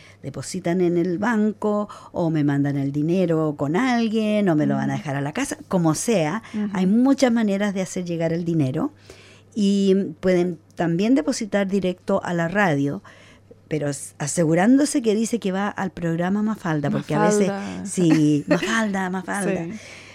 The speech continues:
Speaker 1: Porque, mm, a veces se, se hacen, como tanta gente dona,
Speaker 2: Ujú.
Speaker 1: se puede hacer confusiones
Speaker 2: Que
Speaker 1: de
Speaker 2: no se
Speaker 1: repente.
Speaker 2: pierda.
Speaker 1: Que no se pierda.
Speaker 2: Y si hay
Speaker 1: No se
Speaker 2: alguna
Speaker 1: pierda.
Speaker 2: empresa o algo así que quiera apoyar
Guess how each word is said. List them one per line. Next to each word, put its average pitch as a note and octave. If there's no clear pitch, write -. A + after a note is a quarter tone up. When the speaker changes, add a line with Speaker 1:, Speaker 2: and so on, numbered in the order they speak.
Speaker 1:
Porque, F#3
mm, F3+
a F3+
veces A3+
se, -
se -
hacen, A#3+
como F#3
tanta A3
gente B3
dona, F#3
Speaker 2:
Ujú. G3
Speaker 1:
se G3+
puede G3
hacer E3
confusiones C#3+
Speaker 2:
Que D3+
Speaker 1:
de A3+
Speaker 2:
no A#3+
se A#3
Speaker 1:
repente. G3+
Speaker 2:
pierda. F#3+
Speaker 1:
Que G3
no F#3
se -
pierda. -
Speaker 2:
Y A3
si C4
hay C#4+
Speaker 1:
No D#4
se D#4
Speaker 2:
alguna C4
Speaker 1:
pierda. -
Speaker 2:
empresa G3+
o -
algo F3
así G3+
que G3+
quiera G3+
apoyar G3